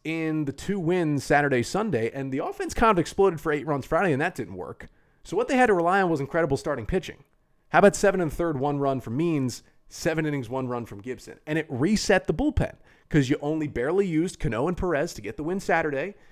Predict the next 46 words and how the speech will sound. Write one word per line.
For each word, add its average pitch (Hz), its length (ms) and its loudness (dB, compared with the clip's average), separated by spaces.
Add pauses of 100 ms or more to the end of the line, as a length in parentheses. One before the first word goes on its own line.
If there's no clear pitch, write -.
(200)
Everybody 151 420 -4
else 165 200 -2
gets - 160 -2
a 117 40 -8
little 120 220 -6
bit 190 80 -6
of 202 120 -4
a 208 40 -16
break. 170 460 -6 (340)
And 131 120 -2
then 143 100 0
you 139 80 -2
go 135 240 0
into 196 140 2
Sunday, 156 420 2
Kyle 139 300 2
Gibson 143 340 -2
with 131 100 0
a 107 40 2
five 127 460 2
one 139 360 0
lead, 120 240 -2
gives 117 220 -2
up 113 100 0
a 110 40 -2
leadoff 120 340 -2
double 139 260 0
in 143 80 -2
the 139 140 -6
eighth. 127 200 -4
Hyde 139 280 -6
pulls 131 260 -8
him, 160 180 -10 (400)
goes 131 220 4
to 156 80 6
Danny 156 240 4
Coulombe, 185 640 0
one, 123 240 -2
two, 160 160 -2
three 165 240 -6
in 170 60 -4
the 165 120 -4
eighth 156 200 -4
with 156 100 -8
a - 20 -6
strikeout, 147 600 -4